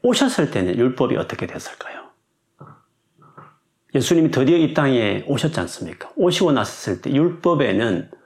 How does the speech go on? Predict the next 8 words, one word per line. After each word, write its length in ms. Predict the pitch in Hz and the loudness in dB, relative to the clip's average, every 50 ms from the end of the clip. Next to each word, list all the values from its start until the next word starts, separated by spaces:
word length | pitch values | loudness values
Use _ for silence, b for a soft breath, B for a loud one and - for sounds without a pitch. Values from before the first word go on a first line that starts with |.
| B B B B B | B B B B B
어떤 500 | - 147 - - - - 185 226 240 - | -6 -6 -6 -6 -4 -2 0 0 0 0
변화가 280 | - 104 92 98 98 87 | -2 -2 -2 -2 -2 -4
있었을까요? 540 | - - - 90 - - - - - - - - - _ _ _ _ _ _ _ _ _ _ _ _ | -4 -6 -10 -12 -12 -16 -16 -16 -16 -16 -18 -20 -20 _ _ _ _ _ _ _ _ _ _ _ _
당연히 720 | - - 117 131 160 208 214 196 165 123 104 95 - - | -2 0 2 4 4 4 4 4 4 2 2 0 -2 -2
변화가 300 | - 98 90 95 98 92 | -4 -4 -2 -2 -2 -2
있겠죠. 560 | 95 92 - 104 90 - - - 80 - - - _ _ _ _ _ _ _ _ _ B B B B B B B B B B B | -4 -4 -6 -8 -8 -8 -10 -12 -12 -12 -14 -20 _ _ _ _ _ _ _ _ _ B B B B B B B B B B B
제일 280 | - - 123 123 151 185 | -4 0 2 4 4 4
먼저는 840 | 190 156 127 113 123 127 131 113 92 90 95 92 87 - - - - | 4 4 4 4 4 4 4 2 2 2 2 0 0 -2 -6 -8 -14